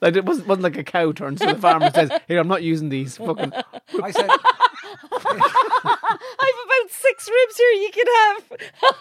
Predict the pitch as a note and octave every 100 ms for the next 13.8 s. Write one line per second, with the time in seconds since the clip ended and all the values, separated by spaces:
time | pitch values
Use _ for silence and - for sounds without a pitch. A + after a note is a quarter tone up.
0 | G#4+ - F#4+ - B3 - F4 - G#3 F#3
1 | F3+ D#3+ G4 F#4+ - - - F#4 F3 F3+
2 | G3 C#3+ C#3+ G#2+ A3+ G#3+ - B3+ B3 A#3
3 | F3 C4 F#3+ F3 E3+ - B2+ - B2+ B2
4 | - A#2 B2 B2 A#2+ B2 A2+ A2+ G#2+ -
5 | - - - B2 B2 F#3+ - - C3 B2
6 | B2 D3+ B2+ C#3+ B2 A2+ C3+ D#3+ F#3+ F3+
7 | E3 D3+ - C#3+ A2+ A2+ - D#3+ D#3 D3+
8 | C3 D3+ - B2 - C#3 B2+ C#3+ C#3 A#2+
9 | - - - - - - B2 - A#2 A#2+
10 | A#2 - - A#2 A#2 - B2+ A2 - -
11 | B2+ A#2+ A2 - - G#2 G#2 F2 D#2+ -
12 | - - - - - - C6+ C6+ C6+ -
13 | - - B2 A#2+ - G3 F#3+